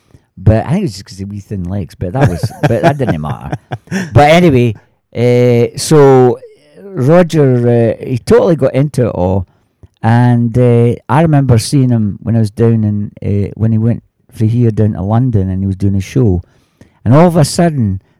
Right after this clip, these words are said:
Speaker 1: this kinda plastic helmet appeared he was wearing,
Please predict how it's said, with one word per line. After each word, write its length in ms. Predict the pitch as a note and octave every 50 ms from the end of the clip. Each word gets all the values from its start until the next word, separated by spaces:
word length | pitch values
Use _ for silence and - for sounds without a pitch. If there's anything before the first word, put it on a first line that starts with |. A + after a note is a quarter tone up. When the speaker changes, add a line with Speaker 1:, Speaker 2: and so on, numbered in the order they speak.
| _
Speaker 1:
this 220 | - B2+ C3+ C3 -
kinda 360 | - - C3 B2+ A#2+ A#2 A2 - _
plastic 420 | - D3 C#3 C3+ - - - A#2+ -
helmet 380 | - B2 C#3 D3+ D3+ D3 - -
appeared 640 | - F2+ - - - F2 E2+ E2 F2+ G2 G2+ - _ _ _ _ _ _ _ _ _ _
he 100 | - G#2 G2+
was 120 | G2+ F#2
wearing, 380 | G2 G2 F#2 F#2 F#2 F#2+ G#2